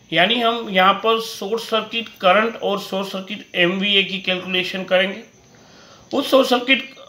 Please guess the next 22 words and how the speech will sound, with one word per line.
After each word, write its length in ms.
अ, 400
एमवीए 420
और 180
short 240
circuit 420
current 300
के 100
calculation 600
के, 220
अ, 100
जो 120
भी 160
formula 460
थे, 180
वो 180
हमने 260
previous 340
lecture 260
में 140
describe 380
किए 140
थे 160